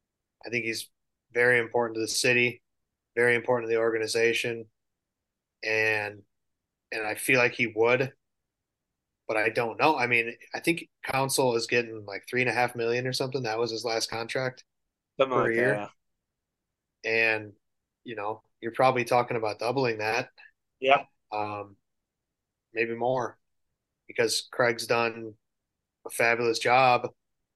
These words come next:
Speaker 1: with, with the Brewers. I mean, he's been, playoff stuff is, is, is another discussion, but there's no question that during the season, regular season, he's gotten a lot out of these teams, and, and,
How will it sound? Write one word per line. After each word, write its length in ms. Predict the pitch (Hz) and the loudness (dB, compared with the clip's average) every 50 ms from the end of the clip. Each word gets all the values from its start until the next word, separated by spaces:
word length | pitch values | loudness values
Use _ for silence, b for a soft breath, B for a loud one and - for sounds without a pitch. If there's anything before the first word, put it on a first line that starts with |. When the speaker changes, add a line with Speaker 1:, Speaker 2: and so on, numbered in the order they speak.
| _ _ _ _ _ _ _ | _ _ _ _ _ _ _
Speaker 1:
with, 460 | 113 120 120 117 117 - - - - _ - | 2 4 4 4 4 -2 -10 -18 -20 _ -4
with 180 | 123 123 123 | -2 -2 -2
the 60 | - | -4
Brewers. 600 | 113 110 127 151 160 135 113 110 - - - - _ _ | -4 4 6 6 8 8 6 2 -2 -6 -6 -10 _ _
I 60 | 120 117 | -8 -4
mean, 320 | 113 113 110 110 107 104 _ _ _ _ _ _ _ _ _ _ | -2 -2 -2 -2 -6 -12 _ _ _ _ _ _ _ _ _ _
he's 280 | - - - 120 110 - | -14 -8 -6 -6 -6 -2
been, 380 | - 131 123 123 117 113 113 - _ _ _ _ _ _ _ _ _ _ _ _ _ - _ - | 0 2 2 2 2 -2 -8 -14 _ _ _ _ _ _ _ _ _ _ _ _ _ -20 _ 2
playoff 300 | 156 160 165 147 139 135 | 4 6 6 6 6 4
stuff 440 | - - - 123 117 123 123 - 135 | 2 0 2 4 4 4 2 2 -2
is, 440 | 127 120 107 - - - - - _ | -2 0 0 0 0 0 0 -2 _
is, 440 | - 123 117 110 107 - - - - _ | -4 -2 -2 -2 -2 -4 -4 -6 -8 _
is 280 | - 120 113 107 - - - | -6 -6 -6 -6 -6 -8 -8
another 340 | - 120 120 120 113 113 110 | -6 -4 -4 -2 -2 -2 -4
discussion, 560 | 113 - - 139 139 135 - - 117 120 113 | -4 -2 0 2 2 2 2 0 -2 -2 -2
but 200 | 110 107 107 107 - _ _ _ _ _ _ _ _ _ _ | -4 -4 -4 -4 -8 _ _ _ _ _ _ _ _ _ _
there's 120 | 113 113 127 | -10 -4 -2
no 100 | 131 127 | -2 2
question 380 | - 135 131 131 127 - 143 123 | 4 4 4 6 4 2 0 -2
that 120 | 113 110 | -2 -2
during 220 | - 120 127 123 117 | 0 -2 -2 -2 -2
the 80 | 113 | -4
season, 300 | - - 131 139 139 131 123 | -2 0 0 0 2 2 2
regular 220 | 123 123 127 123 | 2 2 2 0
season, 340 | - - 135 139 139 131 107 | 0 -2 -2 -2 -2 -4 -6
he's 200 | 107 117 113 - | -6 -6 -4 0
gotten 380 | 120 117 120 123 120 120 120 110 _ _ _ _ _ _ _ _ _ _ _ _ _ | 2 2 2 2 0 -8 -12 -14 _ _ _ _ _ _ _ _ _ _ _ _ _
a 80 | 131 127 | 0 4
lot 240 | 120 120 123 123 113 | 6 6 6 8 8
out 140 | 120 135 139 | 6 6 4
of 60 | 127 | 4
these 160 | 117 113 - | 0 -2 -2
teams, 580 | - 135 143 147 135 123 127 127 - - - _ _ _ | 0 4 4 4 2 2 -2 -4 -6 -6 -6 _ _ _
and, 420 | 113 113 113 110 110 110 110 110 107 _ _ _ _ _ _ _ _ | -2 0 2 2 0 -2 -4 -8 -14 _ _ _ _ _ _ _ _
and, 400 | 117 117 117 110 107 107 110 107 | -4 -2 -2 -2 -2 -4 -8 -12